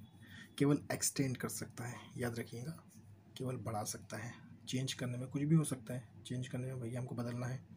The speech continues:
लेकिन उसको कम नहीं कर सकता। अब important चीज़ ये है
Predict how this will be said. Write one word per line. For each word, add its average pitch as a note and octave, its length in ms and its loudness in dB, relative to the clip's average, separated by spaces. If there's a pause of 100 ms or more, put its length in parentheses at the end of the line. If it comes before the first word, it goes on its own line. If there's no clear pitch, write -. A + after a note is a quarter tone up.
(680)
लेकिन C#3+ 280 4 (440)
उसको - 260 -4 (160)
कम A#2+ 100 2
नहीं A2+ 220 2
कर - 120 -2
सकता। - 420 -6 (1500)
अब D#3+ 140 8
important C#3 440 6
चीज़ A#2+ 240 2
ये B2 100 6
है D3+ 160 0